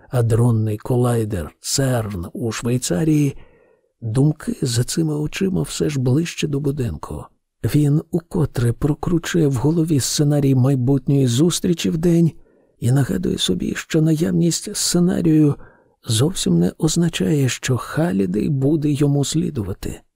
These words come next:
Халідей уже давно займається своєю справою і велику частину цього часу, ймовірно, грає із законом у кота-мишки. Піт ще всього-навсього підліток, і забувати про це не можна в жодному разі.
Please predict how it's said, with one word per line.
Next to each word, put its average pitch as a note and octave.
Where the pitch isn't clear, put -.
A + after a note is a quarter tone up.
Халідей C#3+
уже C#3+
давно C#3+
займається C#3
своєю D3+
справою D3
і A#2+
велику D#3
частину E3+
цього D3
часу, F3+
ймовірно, F3
грає E3
із D3+
законом C3
у C#3
кота-мишки. -
Піт -
ще -
всього-навсього E3
підліток, C#3+
і D3
забувати D3+
про D3+
це E3
не D#3
можна D#3
в C#3+
жодному D#3
разі. D3+